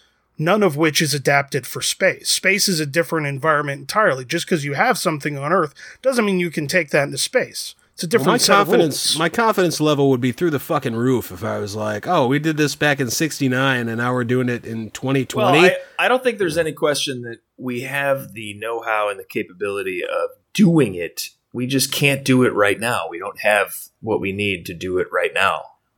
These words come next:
Speaker 1: Yeah, we literally
Speaker 3: We, we
Speaker 1: can't do it
Speaker 3: literally,
Speaker 1: right
Speaker 3: yeah,
Speaker 1: now.
Speaker 3: we just, we can't go, we can't tomorrow launch a mission to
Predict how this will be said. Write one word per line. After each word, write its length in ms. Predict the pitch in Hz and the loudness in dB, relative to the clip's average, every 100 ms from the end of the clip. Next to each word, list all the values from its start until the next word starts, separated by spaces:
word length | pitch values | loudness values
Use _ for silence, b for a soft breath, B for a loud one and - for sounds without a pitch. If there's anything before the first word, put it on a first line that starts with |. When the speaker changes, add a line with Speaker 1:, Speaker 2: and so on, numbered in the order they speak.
| - | -6
Speaker 1:
Yeah, 80 | 147 | -4
we 140 | 127 143 | -2 0
literally 380 | 180 214 196 | 2 2 2
Speaker 3:
We, 80 | 160 | 2
we 60 | 180 | 2
Speaker 1:
can't 140 | 185 | 4
do 60 | 180 | 4
it 40 | |
Speaker 3:
literally, 200 | 156 143 | 4 2
Speaker 1:
right 180 | 147 147 | 2 0
Speaker 3:
yeah, 180 | 190 160 | 2 2
Speaker 1:
now. 80 | 113 | 2
Speaker 3:
we 80 | 117 | 0
just, 260 | 127 - | -2 -2
we 60 | 135 | -4
can't 400 | 131 165 151 123 | 0 0 0 0
go, 240 | 135 131 | 0 2
we 100 | 110 | 0
can't 340 | 131 151 139 131 | -8 -4 -4 -4
tomorrow 520 | 131 123 120 117 113 | -6 -2 0 0 0
launch 300 | 107 107 117 | -2 -4 -4
a 60 | 104 | -8
mission 300 | 104 - | -6 -8
to 100 | 98 | -8